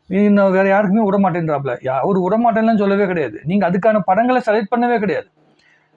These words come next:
ரஜினிகாந்த் அவர்களுடைய படங்கள் எந்தெந்த ஊர்ல ரிலீஸ் ஆச்சோ, அந்த ஊர்ல வந்து படத்தை ரிலீஸ் பண்ணி, அவருடைய, அவர் தான் அந்த மார்க்கெட்டை உருவாக்குனது.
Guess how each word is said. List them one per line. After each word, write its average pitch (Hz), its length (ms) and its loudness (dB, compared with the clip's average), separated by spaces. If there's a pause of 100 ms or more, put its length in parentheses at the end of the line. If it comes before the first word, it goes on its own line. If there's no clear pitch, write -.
ரஜினிகாந்த் 254 500 2
அவர்களுடைய 226 360 2
படங்கள் 233 300 0
எந்தெந்த 214 360 2
ஊர்ல 226 220 2
ரிலீஸ் 202 260 0
ஆச்சோ, 160 320 0
அந்த 214 320 2
ஊர்ல 233 280 0
வந்து 208 220 0
படத்தை 185 280 -2
ரிலீஸ் 196 260 0
பண்ணி, 175 480 -4 (680)
அவருடைய, 196 440 2
அவர் 196 120 2
தான் 226 160 2
அந்த 196 160 2
மார்க்கெட்டை 208 280 0
உருவாக்குனது. 185 420 0